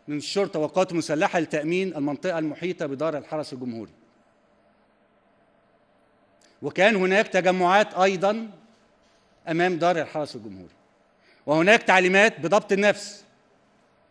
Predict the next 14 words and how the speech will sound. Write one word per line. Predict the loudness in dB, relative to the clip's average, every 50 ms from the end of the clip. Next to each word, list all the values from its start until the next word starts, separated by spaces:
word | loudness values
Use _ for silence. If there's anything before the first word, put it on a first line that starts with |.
| _ _ _ _ _ _ _ _ _ _ _ _ _ _ _ _ _ _ _ _ _ _ _ -6
إلى | -4 -2 -2
أقصى | 0 -2 -4 -4 -6 -6 -4 -2
مدى. | -2 -2 -2 -4 -6 -10 -20 -20 _ _ _ _ _ _ _ _ _ _ _ _ _ _ _ _ _ _ -4
اليوم | 0 4 4 4 4 4
الساعة | 0 0 2 4 4
الرابعة | 4 4 4 4 4 2 2
صباحًا | 2 2 2 2 2 0 -2 -8 -18 -20 -20 _ _ _ _ _ _ _ _ _ _ _ _ _ _ _ _ _ _ _ _ _ _ _ _
فوجئت | -6 -4 -2 2 4 4 4 4
القوات | 2 -2 -2 2 4 6 6 6 4 2 -6 -20 -20 -20 _ _ _ _ _ _ _ _ _ _ _ _ _ _ _ _ _ _ _ _ _ _ _ _ _ _ _ -4
بالبعض | -2 -2 0 4 4 4 4 4 2 0 -4 -10 -20 -20 _ _ _ -12
من | -10 -10
خلال | -8 -4 0 0 2 4 4
هذه | 2 2 0 -2
التجمعات | -2 -2 0 2 2 2 4 4 6 6 6 4 0 -4 -14